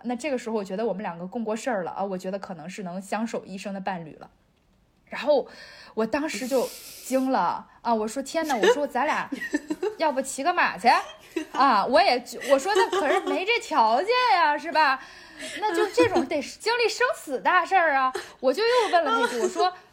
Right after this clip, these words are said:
我说“是不是你自己心里其实一直有一个喜欢的人的状态？确好，确实我不是你那个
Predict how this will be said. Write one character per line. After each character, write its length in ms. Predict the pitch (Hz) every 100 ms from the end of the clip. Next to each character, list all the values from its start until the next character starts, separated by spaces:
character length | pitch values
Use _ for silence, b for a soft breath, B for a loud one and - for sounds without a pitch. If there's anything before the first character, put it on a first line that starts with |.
| B B
我 120 | 285
说 140 | 311 427
“是 180 | -
不 120 | 427 403
是 260 | 440 440
你 180 | 285 185
自 240 | 190 453
己 80 | 415
心 240 | 202 330 349
里 80 |
其 160 | 214 202
实 160 | 214 320
一 140 | 311
直 140 | 240
有 160 | 277 143
一 80 | 175
个 120 | 277
喜 200 | - -
欢 200 | - 202
的 160 | 208 190 - - _
人 240 | 180 156 170
的 100 | 240
状 320 | 359 302 196
态？ 260 | 175 123 - -
确 240 | - 415
好， 220 | - 170
确 200 | - 381
实 160 | 339 -
我 140 | 220
不 160 | 147 170
是 140 | 190
你 100 | 339
那 160 | 170 208
个 260 | 196 160